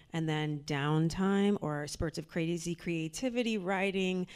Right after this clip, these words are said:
and then recording, and then tour, and then downtime? What's that look like, and how do you deal with your downtime?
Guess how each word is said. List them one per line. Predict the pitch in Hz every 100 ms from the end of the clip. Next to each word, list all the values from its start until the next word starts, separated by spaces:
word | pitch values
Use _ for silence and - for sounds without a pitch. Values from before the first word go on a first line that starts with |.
| - -
and | 175
then | 170
recording, | 170 170 185 175 175 165 170
and | 156
then | 165 175 170
tour, | 170 - 175 170 165
and | 160 135
then | 151 202 220
downtime? | 220 202 208 202 196 190 190 190
What's | 190 - - -
that | 175 170 -
look | 160 160 180
like, | 160 156 -
and | 151
how | 170 165
do | 165
you | 156
deal | 151 160 151 147
with | 143
your | 147
downtime? | 139 147 143 143 147 139 -